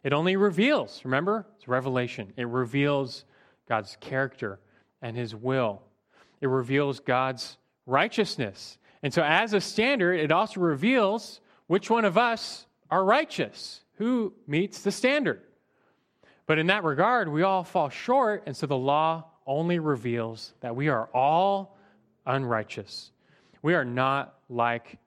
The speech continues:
God, and that's a problem. You know, picture a tightrope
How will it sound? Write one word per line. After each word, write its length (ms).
God, 400
and 80
that's 160
a 60
problem. 400
You 60
know, 40
picture 300
a 40
tightrope 540